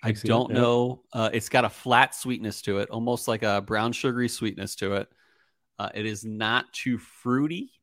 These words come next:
Speaker 1: besides a little bit of cherry notes. I definitely could get cherry notes, but it's not, like, bright.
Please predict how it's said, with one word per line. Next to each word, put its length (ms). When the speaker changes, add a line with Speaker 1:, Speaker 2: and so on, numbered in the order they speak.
Speaker 1:
besides 540
a 60
little 240
bit 120
of 80
cherry 300
notes. 420
I 200
definitely 340
could 140
get 180
cherry 180
notes, 220
but 140
it's 180
not, 260
like, 300
bright. 480